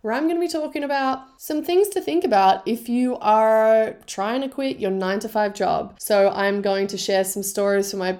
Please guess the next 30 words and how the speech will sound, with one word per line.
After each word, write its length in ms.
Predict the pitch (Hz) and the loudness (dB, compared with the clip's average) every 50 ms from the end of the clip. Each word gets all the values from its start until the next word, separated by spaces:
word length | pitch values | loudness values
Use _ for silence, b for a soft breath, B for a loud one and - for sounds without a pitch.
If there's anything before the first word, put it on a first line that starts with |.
| - | -6
own 300 | - - 285 294 285 262 | -6 -6 -4 -4 -4 -4
personal 340 | 269 277 262 269 269 269 262 | -2 -2 -2 0 0 -2 -2
experience 580 | 247 247 - - - 262 254 247 247 247 240 240 | -2 -2 -4 -6 -4 -2 0 0 0 -2 -4 -6
quitting 400 | - - 247 247 233 220 214 220 | -8 -6 -4 -4 -2 -2 -4 -2
my 220 | 226 233 240 247 | -2 -2 -2 -2
nine-to-five 840 | 247 247 247 240 233 240 262 233 - - 233 226 220 214 214 214 - | -2 -2 -2 -2 -2 -4 -4 -6 -4 0 2 2 2 2 0 -2 -10
corporate 480 | - - 240 233 233 233 - 233 226 - | -6 -2 -2 -2 -2 -2 -4 -4 -4 -2
job 440 | - 214 208 208 208 208 202 202 - - | -2 0 2 2 2 0 -2 -4 -10 -6
in 480 | - 196 196 196 196 196 196 196 196 196 | -4 -2 0 0 0 0 0 -2 -4 -6
corporate 400 | - - 196 190 190 208 202 - | -4 -4 -4 -4 -2 -4 -6 -4
America 800 | 196 196 196 226 262 277 277 269 - 220 196 196 202 233 233 - _ | -6 -4 -2 -2 0 -2 -2 -4 -2 0 2 2 2 0 -4 -12 _
and 140 | - 233 254 | -4 0 0
what 160 | 277 349 359 | 2 4 4
I 100 | 359 349 | 2 2
did 380 | 311 262 254 254 269 294 294 - | 2 0 -2 -2 -2 -2 -2 -4
and 200 | - 233 233 262 | -2 -2 -2 -2
things 220 | 269 311 311 320 | 0 0 0 0
I 140 | 320 311 311 | 0 -2 -4
thought 280 | 311 - - 208 220 233 | -4 -2 -2 0 0 2
about 360 | 233 254 262 262 262 262 262 | 2 2 2 2 2 0 -2
before 360 | 208 202 202 - 220 226 240 | -6 -6 -4 -2 0 2 2
I 120 | 247 247 | 2 0
actually 520 | - - 208 202 - - - - 247 240 220 | 0 -2 -4 -4 -4 -8 -8 -4 -2 -2 -2
made 520 | 208 202 202 196 190 190 196 202 202 202 | -2 -2 -2 -2 0 0 0 0 -2 -2
the 80 | 208 196 | -4 -6
decision 640 | 196 202 190 196 208 208 196 214 240 262 294 302 277 | -6 -6 -6 -2 -4 -2 -2 -2 -4 -4 -4 -6 -6
to 120 | - 226 | -8 -10
quit 460 | 214 - - - 202 196 196 196 202 | -10 -10 -6 -2 -2 -2 -2 -4 -6
my 160 | 202 196 190 | -6 -6 -6
job 420 | 190 190 185 175 175 175 170 175 | -4 -2 -2 0 0 -2 -4 -8